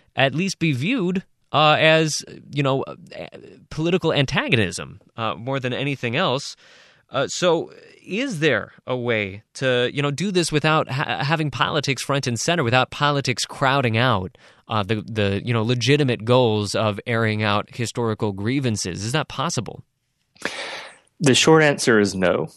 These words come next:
Speaker 2: <laughs> It's as unfortunate as it is, um, it cannot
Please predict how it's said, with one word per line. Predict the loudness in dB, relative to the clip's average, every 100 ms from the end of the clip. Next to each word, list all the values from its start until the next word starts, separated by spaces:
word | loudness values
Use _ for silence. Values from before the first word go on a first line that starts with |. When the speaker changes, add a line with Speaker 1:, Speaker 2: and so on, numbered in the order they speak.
| -8
Speaker 2:
<laughs> | -2 0 0 0 -4 -6 -18 -18 -18 -14 -4
It's | -2 -2 -6 -4 0
as | 2
unfortunate | 2 2 0 0 0 0
as | 0 -2
it | 0
is, | 2 0 -2 0
um, | 0 0 -4 -8 -12 _
it | 0 0
cannot | 0 2 4 4 2 -6